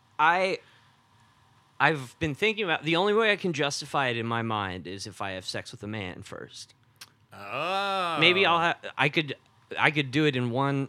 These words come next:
Speaker 1: experience. I, I could have consensual sex with, uh, whatever man is about to give me the shot.
Speaker 2: Okay.
Speaker 1: And only then will I feel comfortable.
Speaker 2: Okay,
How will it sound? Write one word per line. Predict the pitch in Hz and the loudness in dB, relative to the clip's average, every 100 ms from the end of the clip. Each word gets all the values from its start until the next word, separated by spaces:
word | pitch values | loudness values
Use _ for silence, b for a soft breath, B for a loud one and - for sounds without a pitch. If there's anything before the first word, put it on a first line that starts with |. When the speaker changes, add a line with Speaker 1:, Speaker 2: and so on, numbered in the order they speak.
| - | -6
Speaker 1:
experience. | 110 - 151 151 113 78 - - | -8 -6 -4 -2 -4 -8 -16 -6
I, | 107 113 117 | 0 0 0
I | 113 | -2
could | - 139 120 | -2 -4 -2
have | 113 104 - | -2 -4 -6
consensual | 113 - 123 - 107 | -8 -4 -4 -4 -8
sex | - 113 104 - - | -6 -6 -6 -8 -8
with, | 104 - b b b b _ | -10 -10 b b b b _
uh, | 95 92 82 | -4 -4 -6
whatever | 113 110 104 | -4 -4 -2
man | 95 104 104 104 | -4 -6 -6 -6
is | 98 | -8
about | 92 95 - | -6 -8 -8
to | |
give | - 92 | -12 -10
me | 85 | -10
the | |
shot. | 69 - 92 - _ _ _ _ _ _ _ _ _ | -10 -8 -8 -10 _ _ _ _ _ _ _ _ _
Speaker 2:
Okay. | 127 160 160 151 - _ _ _ - b b b b b b b b | -10 0 2 2 -4 _ _ _ -20 b b b b b b b b
Speaker 1:
And | 143 165 - | -2 -2 4
only | 254 330 311 262 | 6 8 6 4
then | 190 165 127 123 117 | 4 4 2 -6 -8
will | 120 147 | 0 2
I | 156 | 2
feel | 151 165 139 | 0 -4 -4
comfortable. | - 127 - 82 - _ _ _ | -4 -8 -10 -18 -20 _ _ _
Speaker 2:
Okay, | 147 240 | -2 -2